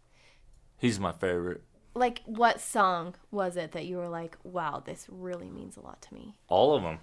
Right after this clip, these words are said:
Speaker 2: Is there, like, a specific album that, like, wow, that
Speaker 1: Well,
Speaker 2: was
Speaker 1: uh,
Speaker 2: something you had
Speaker 1: it
Speaker 2: on
Speaker 1: changes
Speaker 2: repeat?
Speaker 1: on a weekly basis because he has, like,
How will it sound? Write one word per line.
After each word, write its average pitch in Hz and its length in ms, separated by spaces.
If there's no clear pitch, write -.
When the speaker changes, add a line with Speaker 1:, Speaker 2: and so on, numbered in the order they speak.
Speaker 2:
Is 214 240
there, 196 120
like, 185 180
a 196 60
specific 180 640
album 180 460
that, 175 140
like, 165 260
wow, 180 200
that 170 120
Speaker 1:
Well, 120 180
Speaker 2:
was - 20
Speaker 1:
uh, 120 120
Speaker 2:
something 110 120
you 123 60
had 120 80
Speaker 1:
it 117 40
Speaker 2:
on - 60
Speaker 1:
changes 131 460
Speaker 2:
repeat? 110 80
Speaker 1:
on 107 80
a 98 80
weekly 104 380
basis 101 500
because 92 580
he 107 200
has, 104 280
like, 90 320